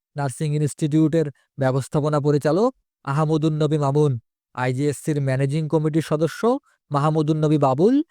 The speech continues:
এবং শহীদ জামাল সাজিন, নজরুল চর্চা কেন্দ্রের প্রধান উপদেষ্টা আলহাজ মোজাম্মেল হোসেন পেয়ারা, গীত ও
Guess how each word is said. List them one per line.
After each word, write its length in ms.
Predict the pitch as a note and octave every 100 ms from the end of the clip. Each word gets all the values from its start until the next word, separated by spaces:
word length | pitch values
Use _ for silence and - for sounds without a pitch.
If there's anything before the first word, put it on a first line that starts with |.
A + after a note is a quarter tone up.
| _ -
এবং 240 | D3 D#3 D3+ - _
শহীদ 320 | - D#3 D#3+
জামাল 300 | C#3 C#3 D3+ D#3
সাজিন, 360 | D3+ C3+ D3+ B2+ - _ _
নজরুল 380 | C#3 D3+ D#3 B3+
চর্চা 320 | A#3+ G3+ - E3
কেন্দ্রের 360 | E3+ C#3+ D3+ C3+
প্রধান 360 | - D3+ E3 F#3+
উপদেষ্টা 500 | C#3+ C#3+ C3 - F3+ B3+ - _ _ -
আলহাজ 420 | C3+ C#3 D#3 D3 - - _
মোজাম্মেল 480 | C#3+ D#3 F3 F3 F3+
হোসেন 240 | D3 C3 D3
পেয়ারা, 360 | C3 C#3 C3+ C3+ B2 _ _
গীত 340 | C3+ C3+ G3+ B3+ _ _
ও 80 | -